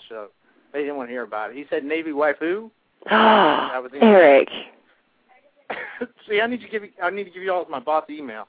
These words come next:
Speaker 1: You gotta talk him into it. <laughs>
Speaker 2: No problem. I'll call him. Can I have his phone number? You have his home phone number?
Speaker 1: <laughs>
Speaker 2: The boat calls my house. I'm sure I can call him.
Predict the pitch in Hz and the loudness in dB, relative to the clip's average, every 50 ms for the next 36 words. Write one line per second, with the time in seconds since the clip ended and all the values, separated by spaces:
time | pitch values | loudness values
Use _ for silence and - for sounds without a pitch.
0 | _ _ 160 135 135 123 - _ 143 131 127 - 127 127 127 - - 101 98 92 | _ _ -16 -14 -14 -14 -10 _ -10 -10 -10 -10 -16 -18 -18 -18 -18 -20 -20 -20
1 | 90 _ _ - - _ _ _ _ - - - 719 698 698 719 719 698 679 - | -20 _ _ -20 -20 _ _ _ _ -2 0 2 2 4 4 6 6 4 4 2
2 | - - - - - - - - - _ _ _ _ _ - 269 285 330 359 - | -2 -6 -10 -12 -12 -14 -16 -18 -20 _ _ _ _ _ 4 8 8 8 8 10
3 | 370 320 311 254 208 190 208 247 240 - 208 180 180 - 180 - 220 220 208 214 | 10 8 8 8 8 8 6 6 8 8 8 8 8 6 6 8 8 8 8 6
4 | 214 - 214 220 226 240 247 254 262 277 - - - - - - _ - 254 233 | 4 4 4 4 4 2 4 4 2 2 0 -4 -14 -16 -16 -8 _ 6 8 8
5 | 214 202 - 214 196 202 208 202 - 233 220 226 226 226 226 247 254 254 196 - | 8 8 8 8 8 8 8 6 4 6 8 6 6 6 4 4 2 2 -2 -10
6 | - - - 180 - - - 175 - - _ - 165 - _ _ _ _ _ _ | -8 -4 -4 -4 -4 -4 -8 -8 -8 -8 _ -12 -12 -12 _ _ _ _ _ _
7 | _ _ _ _ _ _ _ _ _ _ _ - 208 - 285 277 277 - 294 285 | _ _ _ _ _ _ _ _ _ _ _ 4 8 10 10 10 10 10 10 10
8 | 254 220 214 226 247 226 226 160 160 175 - 160 170 185 - - 175 160 170 180 | 10 10 8 8 8 8 8 8 8 8 8 6 6 6 6 6 6 6 6 4
9 | 175 185 165 160 175 160 - - 151 | 4 4 4 4 4 2 0 0 -6